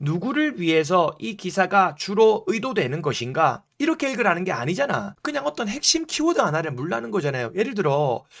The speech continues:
어, 뭔가 기사가 나온다. 어, 카풀하는 게 나오나? 이 정도인 거잖아. 그런데 여러분들, 이 기사문에서 가장 강력한 특징이 뭐냐면요, 문장 삽입 문제가 나온다라고 했죠.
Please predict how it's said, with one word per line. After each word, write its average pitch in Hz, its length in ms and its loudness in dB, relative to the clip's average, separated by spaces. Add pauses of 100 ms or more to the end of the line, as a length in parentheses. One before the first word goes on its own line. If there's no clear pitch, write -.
(120)
어, 269 180 6
뭔가 254 220 0
기사가 269 380 4
나온다. 170 560 6 (160)
어, 240 260 0
카풀하는 277 560 2
게 202 80 2
나오나? 185 420 2
이 220 100 -8
정도인 302 340 -4
거잖아. 120 520 -4
그런데 196 320 -4
여러분들, 139 540 -4
이 196 60 -10
기사문에서 226 840 0
가장 190 420 -2
강력한 143 480 -6
특징이 226 500 -8
뭐냐면요, 113 720 -6
문장 196 420 0
삽입 285 400 -4
문제가 143 440 -2
나온다라고 131 640 -2
했죠. 127 640 -4